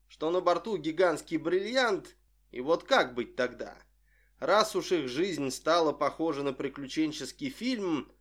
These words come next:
нужно готовиться к худшему. Но нет. До берега они добрались вполне мирно, расплатились с капитаном, распрощались...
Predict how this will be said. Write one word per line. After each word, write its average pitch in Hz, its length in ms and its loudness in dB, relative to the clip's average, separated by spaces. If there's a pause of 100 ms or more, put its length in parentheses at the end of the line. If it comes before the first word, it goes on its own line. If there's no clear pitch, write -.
(120)
нужно 214 400 -2
готовиться 180 640 2
к - 60 -10
худшему. 139 760 -10 (420)
Но 165 180 -4
нет. 294 500 2 (640)
До 175 120 6
берега 185 440 8
они 160 200 6
добрались 151 540 4
вполне 143 420 2
мирно, 185 720 2 (140)
расплатились 131 760 -4
с - 20 -18
капитаном, 147 840 0
распрощались... 160 1200 0